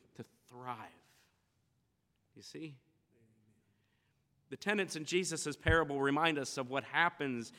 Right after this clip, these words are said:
when we choose to distrust, in this case, the landowner, and instead strive to take what is not ours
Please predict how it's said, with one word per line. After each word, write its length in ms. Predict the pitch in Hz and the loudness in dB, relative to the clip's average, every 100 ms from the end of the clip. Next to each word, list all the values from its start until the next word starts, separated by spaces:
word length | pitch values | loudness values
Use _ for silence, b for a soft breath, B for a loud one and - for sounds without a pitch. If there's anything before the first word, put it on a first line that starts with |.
| B B | B B
when 160 | 143 147 | -2 0
we 80 | 143 | 0
choose 420 | - 190 180 175 | 2 4 4 2
to 120 | - | -6
distrust, 840 | 135 143 - - 180 151 - - - b b b b b _ | -8 -6 -6 0 2 2 -2 -10 -18 b b b b b _
in 100 | 139 | -4
this 160 | 147 156 | -4 -2
case, 260 | - 160 | 2 0
the 160 | - 151 | 2 0
landowner, 760 | 147 156 165 170 143 131 113 104 - B B | 2 4 4 4 2 2 2 -2 -10 B B
and 120 | 160 | 0
instead 560 | 147 - 190 190 156 | 0 -2 0 2 0
strive 460 | 127 - 170 185 175 | -6 -4 -2 0 -2
to 120 | 160 | -6
take 520 | - - 190 190 - B B | -10 0 2 2 -2 B B
what 140 | 156 156 | -2 0
is 160 | 139 | 0
not 400 | 151 185 254 247 - | 0 2 2 2 0
ours 800 | 135 117 123 139 147 - - | -2 -2 -4 -6 -10 -16 -18